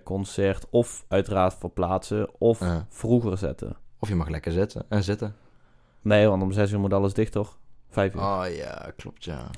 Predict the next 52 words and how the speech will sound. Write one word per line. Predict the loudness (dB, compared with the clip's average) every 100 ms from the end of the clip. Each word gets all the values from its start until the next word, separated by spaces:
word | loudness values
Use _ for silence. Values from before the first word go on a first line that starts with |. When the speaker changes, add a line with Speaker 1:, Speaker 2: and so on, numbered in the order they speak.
| -4
Speaker 1:
Dus | 0 2
ik | 0 0
denk, | 4 4 4 0 -4 -12 -20 -20 -20 -20 -20 0
als | 2 2
die | 0
regel | 0 2 2
er | 0 -2
dan | 0 2
nog | 2 0
is, | 0 0 0 -4
dat | -6 -6
ze | -6
misschien | -8 -6 -2
zeggen | 0 0
van, | -2
nou, | -2 -2
dan | -4
begint | -8 -6 -4
het | -4
optreden | -4 -6 -4 -2 -2
bijvoorbeeld | -2 -2 -2
om | -4
twaalf | -2 0 0 0
uur. | -2 -4 -8 -20 -20 -20 -20 -20 -20 -20 _ _ _ _ _ _ _ -20 -20
Speaker 2:
Dat | -14 -8
zo, | -4 -4 -6 -12 -20 _ _
wacht, | -6 -6 -6
in | -10
de | -4
middag | -2 -2 -4
bedoel | -6
je | -4
gewoon? | -4 -2
Speaker 1:
Ja. | 2 4 4
Speaker 2:
Of, |
eh, | 0 -4 -4
ja, | -6 -6 -4
kan | -4 0
wel, | 0 0
ja, | -2 -6
op | -8 -6
zich. | -6 -6 -10
Speaker 1:
Ik |
bedoel, | -4 -2
dat | 0 0
is | 0
nog | 0 -2
een |
vrij | 0 2 2
schappelijke | 2 -2 0 0 0 -2
tijd. | 2 2 2
Alleen | -2 -2 -2 -4